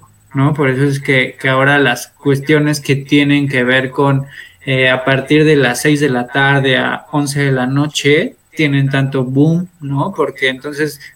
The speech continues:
vamos por un café, vamos, vamos por una, por unas alitas, vamos, vamos, este, al cine, vamos, vamos a,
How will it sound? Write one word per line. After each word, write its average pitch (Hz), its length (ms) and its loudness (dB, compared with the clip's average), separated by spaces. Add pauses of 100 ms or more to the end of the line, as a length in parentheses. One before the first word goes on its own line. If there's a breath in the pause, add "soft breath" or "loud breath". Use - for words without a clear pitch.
vamos 156 260 0
por 147 160 -2
un 143 80 -2
café, 143 340 -4
vamos, 147 580 -10
vamos 160 300 -2
por 139 240 0
una, 147 640 0 (280 loud breath)
por 143 120 0
unas 160 260 0
alitas, 139 500 0
vamos, 147 440 0
vamos, 160 400 -2
este, 131 580 -2
al 131 160 2
cine, 156 320 -2
vamos, 147 400 -2
vamos 156 320 -4
a, 127 540 -2